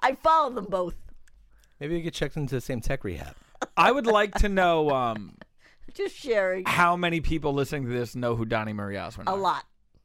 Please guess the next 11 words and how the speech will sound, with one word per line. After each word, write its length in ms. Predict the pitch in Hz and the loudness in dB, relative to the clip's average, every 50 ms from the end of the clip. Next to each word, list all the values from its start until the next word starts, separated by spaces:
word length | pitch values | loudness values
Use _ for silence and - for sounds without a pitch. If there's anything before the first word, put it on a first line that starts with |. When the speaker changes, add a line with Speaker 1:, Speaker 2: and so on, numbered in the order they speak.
| _ _ _ _ _ _ _ _ _ _ _ _ | _ _ _ _ _ _ _ _ _ _ _ _
Speaker 1:
Don't 260 | - 247 285 - - - | 2 2 2 0 -4 -4
you 80 | 349 370 | -6 -6
step 300 | 370 - 294 254 240 - | -4 -4 -4 -4 -2 -2
on 160 | - 202 185 175 | -4 -4 -4 -4
Donnie 260 | 180 175 175 165 165 | -4 -4 -4 -4 -8
and 80 | 170 165 | -10 -10
Marie 360 | 160 156 151 147 143 - - _ | -10 -10 -10 -10 -12 -14 -16 _
in 160 | - 170 170 | -10 -10 -6
my 140 | 175 170 170 170 | -4 -4 -4 -4
presence. 520 | - 196 156 147 143 - 135 127 - - | -4 -6 -6 -6 -8 -12 -14 -12 -10 -6
Speaker 3:
Okay. 260 | 135 147 180 202 208 | -4 -4 -4 -4 -8